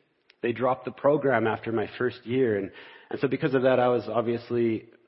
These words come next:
ready to leave and go to a different school. But as I prayed about it, I felt God was telling me to stay at this, this Bible college I was at. And that didn't make sense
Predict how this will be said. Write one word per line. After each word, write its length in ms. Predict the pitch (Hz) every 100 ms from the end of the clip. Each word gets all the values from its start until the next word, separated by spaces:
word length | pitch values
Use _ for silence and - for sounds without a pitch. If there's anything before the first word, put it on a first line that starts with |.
| _
ready 220 | 120 120 123
to 120 | 120
leave 320 | 113 120 123
and 100 | 117
go 100 | 117
to 100 | 113
a 40 | 104
different 320 | 113 107 -
school. 460 | - 117 113 117 117 - _ _ _ _ _ _ _ -
But 100 | 107
as 120 | 113
I 60 | 110
prayed 300 | - 131 143
about 240 | 113 104
it, 80 | 104
I 100 | 107 -
felt 180 | 113 - - - _
God 200 | 101 113
was 120 | 110 107 -
telling 240 | 117 117
me 100 | 117
to 80 | 107 -
stay 200 | 110 123
at 100 | 90
this, 120 | 92 - - -
this 100 | -
Bible 320 | 90 120 110
college 300 | 92 87 85
I 100 | 85
was 140 | 87
at. 260 | 92 90 - - - - _ _ _ _ _
And 100 | 120
that 80 | 139
didn't 180 | 151 139
make 160 | 143 -
sense 220 | 151